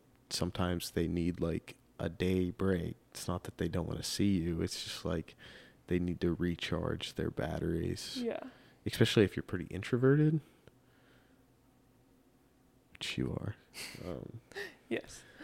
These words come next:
Speaker 1: But just to kinda go back to, you know, your question, do you feel like there's, like, a societal pressure for, to me, I feel like it's more women,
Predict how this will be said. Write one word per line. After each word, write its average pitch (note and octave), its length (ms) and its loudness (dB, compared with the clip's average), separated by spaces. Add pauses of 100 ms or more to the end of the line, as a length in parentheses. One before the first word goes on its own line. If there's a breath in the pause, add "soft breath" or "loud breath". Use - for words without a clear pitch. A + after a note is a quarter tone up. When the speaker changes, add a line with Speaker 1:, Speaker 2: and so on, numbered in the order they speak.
(140)
Speaker 1:
But G2+ 320 12 (1120 soft breath)
just A2+ 280 6
to - 60 6
kinda F#2 260 6
go F2 80 4
back F2+ 340 2
to, F2 380 2 (340 loud breath)
you F2 140 -2
know, E2+ 200 -6 (200)
your F2+ 160 0
question, E2 520 -4 (540)
do G#2 140 2
you G#2 180 8
feel G#2 400 8
like E2 340 4
there's, D#2+ 300 2
like, D#2+ 120 0
a E2+ 60 -2
societal E2+ 800 0
pressure - 800 -4 (760)
for, F2 580 4 (320 loud breath)
to B2 120 8
me, B2+ 360 10
I B2+ 120 4
feel D3 240 10
like D3 220 10
it's - 180 2
more C3+ 220 8
women, C#3+ 500 8